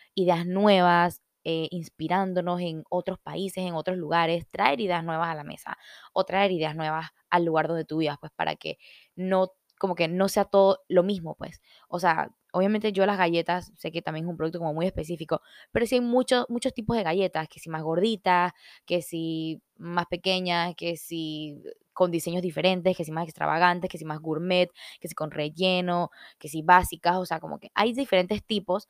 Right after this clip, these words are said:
y en verdad, o sea, ustedes se pueden meter a Pinterest, Instagram, TikTok, de todo. Ah,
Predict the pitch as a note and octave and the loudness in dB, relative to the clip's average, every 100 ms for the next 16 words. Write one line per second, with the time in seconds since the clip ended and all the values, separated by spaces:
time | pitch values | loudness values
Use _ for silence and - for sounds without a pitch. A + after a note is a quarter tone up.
0 | _ _ _ A3 A3 - _ _ F#3 F3+ | _ _ _ -4 -4 -6 _ _ -2 2
1 | F3 F#3 F3+ - - _ _ - G3 A3 | 2 2 0 -6 -10 _ _ -10 -6 -4
2 | G#3+ G3 E3+ F3 F3 D#3+ D#3 D#3+ F3+ - | -2 2 2 2 0 -6 -4 -4 -6 -8
3 | E3+ - D#3 D3+ D3+ D3+ _ _ E3+ - | -8 -2 0 0 -2 -6 _ _ -10 -2
4 | D#3+ D#3+ - E3+ F3 F3 - | -2 -2 -2 0 2 2 2